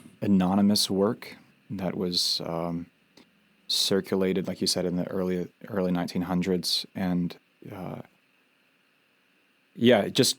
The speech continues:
basically that, that it was like this, um, manifesto, so to speak, that, that Jews were behind everything. Um, they were behind agricultural depressions. They were behind financial scandals. They were behind strikes, uh, you name it.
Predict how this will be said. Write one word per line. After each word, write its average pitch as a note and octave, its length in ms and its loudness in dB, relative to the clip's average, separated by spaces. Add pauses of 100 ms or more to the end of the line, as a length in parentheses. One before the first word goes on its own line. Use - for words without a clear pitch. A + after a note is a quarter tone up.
(300)
basically G#2+ 360 4
that, F#2 260 4
that F#2+ 80 0
it F#2+ 60 4
was F2+ 160 2
like F#2 120 -2
this, - 360 0
um, F2+ 520 -2 (140)
manifesto, F#2+ 760 2 (220)
so - 180 0
to F#2 80 2
speak, F#2 260 -2
that, E2+ 180 -2 (140)
that D2+ 120 -4
Jews F2+ 420 -2
were F2 120 -2
behind F2 360 0
everything. F#2 760 -2
Um, F2 400 -2
they F2+ 80 -2
were E2+ 100 0
behind F2 560 -4 (400)
agricultural F#2 560 -2
depressions. F#2+ 560 0
They F2+ 120 0
were F2 80 0
behind F2 460 -2 (140)
financial E2+ 380 -2
scandals. F2+ 600 -2
They - 100 -6
were E2+ 100 -6
behind E2 500 -6
strikes, - 1080 -2
uh, F2 240 -4
you F2 160 0
name F#2+ 240 4
it. F2 160 -2